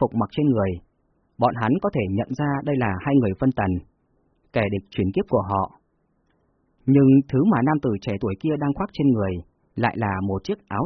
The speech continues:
choàng màu xanh biếc. So với những người Vân Tần bình thường,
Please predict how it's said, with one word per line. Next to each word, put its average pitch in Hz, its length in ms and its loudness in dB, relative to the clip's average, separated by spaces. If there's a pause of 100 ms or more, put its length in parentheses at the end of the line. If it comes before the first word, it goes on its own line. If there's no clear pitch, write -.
choàng 95 280 -4
màu 95 100 -2 (100)
xanh 117 160 -4
biếc. 208 140 -2 (1500)
So 123 300 0
với 110 200 2
những 185 120 2
người 120 220 4
Vân 151 140 2
Tần 120 180 0
bình 101 200 0
thường, 95 200 -2